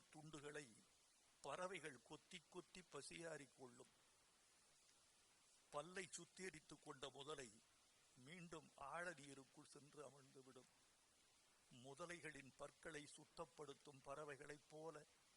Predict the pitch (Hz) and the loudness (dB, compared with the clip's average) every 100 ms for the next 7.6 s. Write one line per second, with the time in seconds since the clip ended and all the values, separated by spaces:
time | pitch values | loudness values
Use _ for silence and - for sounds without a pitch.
0 | - - - 127 127 131 - 139 147 - | -20 -20 -14 -2 -2 0 -2 -2 -2 2
1 | 226 143 - 165 - 190 165 151 - 143 | 4 4 0 -4 0 0 0 -2 -4 -4
2 | 147 135 156 143 143 139 127 123 120 143 | -4 0 4 6 6 2 -2 -4 0 4
3 | 160 170 - 165 - 143 139 135 - - | 4 4 2 -2 -4 -4 -4 -10 -14 -18
4 | - - - - - - - - - - | -16 -16 -16 -18 -16 -16 -16 -16 -14 -12
5 | - - - - - - - - - - | -14 -14 -14 -12 -12 -12 -12 -14 -14 -14
6 | - 151 147 135 139 170 180 185 - 208 | 2 4 6 4 6 6 6 4 4 0
7 | 147 135 135 147 143 | 0 -2 -2 -2 -2